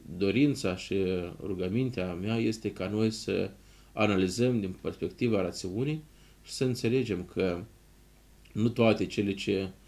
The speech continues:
uh, ne dă nouă Dumnezeu, uh, liber, trebuie să folosim liber. Trebuie să analizăm, să,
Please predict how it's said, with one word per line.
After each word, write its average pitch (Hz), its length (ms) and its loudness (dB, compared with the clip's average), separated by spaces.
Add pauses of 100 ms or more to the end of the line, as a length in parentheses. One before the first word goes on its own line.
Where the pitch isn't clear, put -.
(320)
uh, 90 300 2
ne 92 100 2
dă 110 200 8
nouă 98 300 4
Dumnezeu, 92 640 2 (420)
uh, 95 380 4 (560)
liber, 113 640 6 (360)
trebuie 107 320 4
să - 120 -2
folosim 107 520 2
liber. 80 380 -6 (460)
Trebuie 135 360 4
să - 260 0
analizăm, 101 720 -2
să, 110 460 0